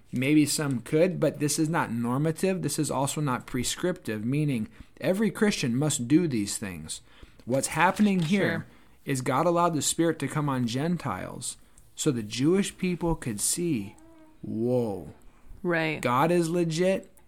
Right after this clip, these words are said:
Speaker 1: and he has just legitimized the Gentiles. They are part of the church."
Speaker 2: Hmm.
Speaker 1: And so I want to encourage you as we follow the Lord and as we seek the Spirit's leading,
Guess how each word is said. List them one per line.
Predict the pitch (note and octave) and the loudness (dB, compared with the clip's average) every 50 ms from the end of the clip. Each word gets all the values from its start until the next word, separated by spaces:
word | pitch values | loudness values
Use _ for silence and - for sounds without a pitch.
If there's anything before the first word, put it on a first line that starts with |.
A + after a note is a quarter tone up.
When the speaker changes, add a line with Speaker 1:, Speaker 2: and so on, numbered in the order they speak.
| - - - - | -20 -20 -10 -6
Speaker 1:
and | C#3+ C#3 A#2+ | -4 -4 0
he | A2+ D#3 D#3+ | 2 4 4
has | D#3 D3 B2+ | 4 4 2
just | C#3 D3 C#3 C3 - | 2 0 0 2 0
legitimized | C#3+ B2+ A#2+ A#2+ C3 C3+ C3 C3 B2 A#2+ A2+ A2 G#2 G2 | -2 -2 0 0 0 0 0 0 0 0 -2 -4 -6 -6
the | G#2+ G2+ | -6 -6
Gentiles. | G2+ A2 A2 A2+ G#2+ G#2 - G#2+ G2+ G2 F#2+ F#2+ | -6 -6 -6 -6 -6 -6 -6 -6 -6 -6 -6 -4
They | A#2+ B2 B2+ | -2 -2 -2
are | A#2+ A2+ | -2 -4
part | G#2+ - - A2 G#2+ G#2 | -6 -4 -2 -2 -2 -2
of | G2+ | -4
the | F#2+ F2+ | -8 -10
church." | - - - - F#2 E2 - - - G3 | -10 -8 -6 -6 -6 -8 -8 -4 -2 0
Speaker 2:
Hmm. | F#3+ F3+ E3+ F3+ - - - - - - - | 0 0 -2 -2 -6 -14 -20 -20 -20 -10 -6
Speaker 1:
And | - C3+ C3+ B2+ | -2 -2 0 0
so | - - E3 D3+ D3+ D3 C3 | 2 2 4 4 4 4 2
I | E2 | 2
want | B2 D3+ D#3+ E3+ | 2 2 2 4
to | E3 | 4
encourage | D3 C3+ B2 A2+ - F#3 F#3 F#3+ F3+ D#3 | 2 2 0 0 0 0 2 2 4 4
you | D3 C3+ | 4 2
as | B2+ B2 B2 | 2 2 0
we | B2+ | 0
follow | A#2+ - - - C3 D3 F3+ F#3 F3+ E3 | -2 -2 -2 0 2 2 4 4 4 2
the | D3 C3+ C#3 | 2 2 0
Lord | B2+ B2+ C#3 C#3 C#3 C3 A#2+ | 0 0 2 2 2 2 2
and | A#2 B2 | 0 -2
as | B2+ B2+ B2 | -2 -2 -2
we | A#2+ A2 | -4 -4
seek | G#2+ - - - G3+ G3+ - | -2 -2 -2 -2 -2 -2 -2
the | - D3+ | -2 -2
Spirit's | C3 - - - C#3+ C#3 C3+ A#2+ A2+ - | -2 -2 -2 0 0 0 0 0 -2 -4
leading, | - B2+ B2 B2 A#2+ A2+ G#2 | -4 -2 -2 -2 -2 -2 -4